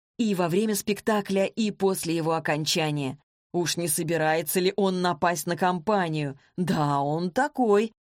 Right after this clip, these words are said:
Откуда, интересно, знать у неё ракеты и пусковые установки? Но это же просто, из-под земли выкопала. Остаётся лишь понять, придёт ли она за нами сейчас или погодя, ранена она или убита.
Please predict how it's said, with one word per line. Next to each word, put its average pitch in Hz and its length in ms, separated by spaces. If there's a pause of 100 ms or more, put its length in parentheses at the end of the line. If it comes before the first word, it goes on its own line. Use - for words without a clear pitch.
(400)
Откуда, 226 500
интересно, 254 580
знать 202 360
у - 20
неё 208 280
ракеты 202 540
и 214 40
пусковые 214 440
установки? 208 720 (240)
Но 151 140
это 156 180
же 175 100
просто, 269 560 (140)
из-под 165 340
земли 175 380
выкопала. 151 580 (460)
Остаётся 226 580
лишь 240 240
понять, 226 460
придёт 208 400
ли 190 80
она 180 240
за 165 120
нами 151 240
сейчас 156 600
или 240 240
погодя, 175 600 (320)
ранена 165 580
она 233 160
или 240 260
убита. 226 540